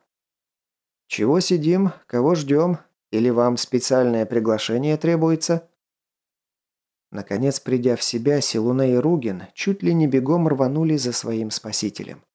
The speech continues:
Во дворе дома уже стоял средний пассажирский флайер, в который четверо незнакомцев в боевых комбинезонах грузили тела их тюремщиков. В течение нескольких минут, загрузив три тела в багажное отделение,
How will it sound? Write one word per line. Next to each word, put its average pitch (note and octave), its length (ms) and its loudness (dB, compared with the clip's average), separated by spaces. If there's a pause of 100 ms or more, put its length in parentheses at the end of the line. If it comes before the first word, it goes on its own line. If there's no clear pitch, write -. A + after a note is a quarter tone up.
(840)
Во A2+ 100 0
дворе E3+ 320 2
дома G3+ 320 2
уже E3+ 220 2
стоял E3+ 420 0
средний D#3 460 0
пассажирский C3 720 -2
флайер, A2 560 -4 (120)
в - 60 -20
который G2+ 380 -2
четверо A2+ 460 -2
незнакомцев G#2 840 -4
в C3 100 -10
боевых B2+ 400 0
комбинезонах B2 840 0 (420)
грузили D3+ 500 0
тела C3 380 0
их A#2 260 -4
тюремщиков. - 840 -6 (580)
В - 80 -20
течение A2+ 480 -2
нескольких A2+ 600 -6
минут, A#2+ 340 -2
загрузив A#2+ 500 0
три A#2+ 220 -2
тела C3+ 340 2
в G#2+ 60 -8
багажное A2+ 580 0
отделение, C3+ 680 0